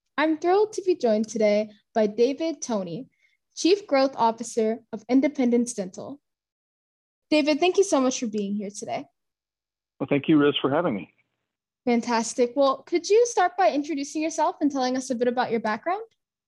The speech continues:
Speaker 2: Sure. Again, that's, uh, David Toney. I'm the Chief Growth Officer of Independence, uh, Dental. Um, in that role, I mainly head up all of the business development, uh,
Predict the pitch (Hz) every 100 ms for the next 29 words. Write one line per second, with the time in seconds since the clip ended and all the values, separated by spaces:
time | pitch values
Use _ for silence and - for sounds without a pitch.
0 | _ _ _ _ _ _ - 247 123 -
1 | _ - - 110 113 110 104 - - 104
2 | 98 110 110 - 123 135 190 117 104 98
3 | - _ - - - - 127 - 120 117
4 | 98 95 - 104 98 98 95 - 101 98
5 | 95 - - 98 98 95 107 104 110 110
6 | - - - _ _ - 110 104 101 104
7 | 147 123 110 104 104 104 101 95 101 98
8 | - 104 101 98 98 98 92 98 95 92
9 | - 104 98 98 95 - 98 95 95